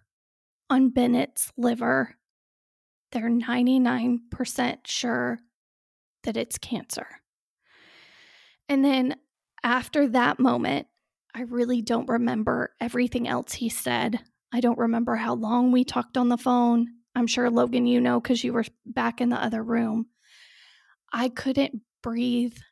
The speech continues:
I couldn't catch my breath. I knew that I couldn't call my brother or Megan, um, at that moment 'cause they were at the hospital with tons of doctors talking to 'em.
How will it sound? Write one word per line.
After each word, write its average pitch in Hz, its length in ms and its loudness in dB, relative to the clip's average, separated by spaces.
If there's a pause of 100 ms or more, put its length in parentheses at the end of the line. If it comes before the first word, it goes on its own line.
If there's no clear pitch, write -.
(160)
I 214 40 -16
couldn't 240 300 -12
catch - 260 -10
my 220 120 -8
breath. 226 540 -4 (460)
I 240 120 0
knew 240 340 2
that 240 140 0
I 233 80 -2
couldn't 233 340 -6
call 226 220 -6
my 233 180 -2
brother 226 520 0
or 226 200 -4
Megan, 233 540 -2 (800)
um, 233 520 -2 (920)
at 254 160 -6
that 254 180 -2
moment 247 340 0
'cause - 200 -8
they 226 120 -4
were 226 360 -6
at 233 160 -10
the 226 80 -6
hospital 233 840 -2 (220)
with 233 380 -4
tons 233 300 0
of 233 140 -4
doctors 226 520 -4
talking 226 440 -4
to 220 240 -2
'em. 233 360 -4